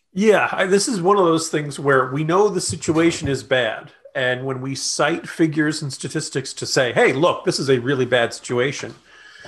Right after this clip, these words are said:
you can probably make a fair quibble about whether the figures that are being cited are, are giving the full representation of the situation.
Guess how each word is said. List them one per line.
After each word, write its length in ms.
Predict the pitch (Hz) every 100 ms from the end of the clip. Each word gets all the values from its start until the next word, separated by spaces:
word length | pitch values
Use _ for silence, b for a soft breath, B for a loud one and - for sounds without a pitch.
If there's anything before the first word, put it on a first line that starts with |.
| B B B B
you 140 | 190 208
can 160 | 254
probably 400 | - 247 247 226
make 220 | 202 196
a 100 | 180
fair 440 | 175 - 165 170 160
quibble 640 | - 175 165 123 - - -
about 380 | 127 131 131 120
whether 280 | 143 156 147
the 140 | 135
figures 560 | - 165 147 147 135 -
that 100 | 135
are 80 |
being 380 | 120 131 135 131
cited 520 | - - 127 127 110
are, 460 | - 123 113 113 113
are 240 | 107 107
giving 320 | 120 135 131 117
the 140 | 117
full 340 | - 151 147
representation 800 | 139 139 147 123 117 131 135 147
of 80 | 127
the 80 | 123
situation. 720 | - 143 135 127 135 190 180